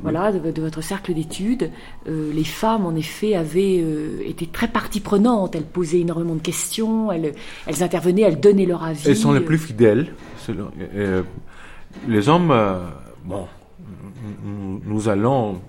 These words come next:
Speaker 2: la plupart des fois, mais l-, les femmes sont là toujours.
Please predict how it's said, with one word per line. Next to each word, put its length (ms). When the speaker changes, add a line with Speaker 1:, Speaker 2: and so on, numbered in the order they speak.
Speaker 2:
la 60
plupart 400
des 100
fois, 280
mais 320
l-, 340
les 60
femmes 300
sont 240
là 240
toujours. 560